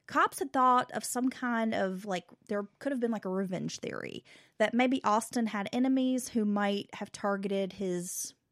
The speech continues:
family, meaning his daughter and fiance.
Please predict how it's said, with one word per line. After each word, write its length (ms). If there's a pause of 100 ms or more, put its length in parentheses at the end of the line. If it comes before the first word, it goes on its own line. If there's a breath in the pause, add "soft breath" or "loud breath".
family, 640 (300)
meaning 320
his 160
daughter 320
and 140
fiance. 680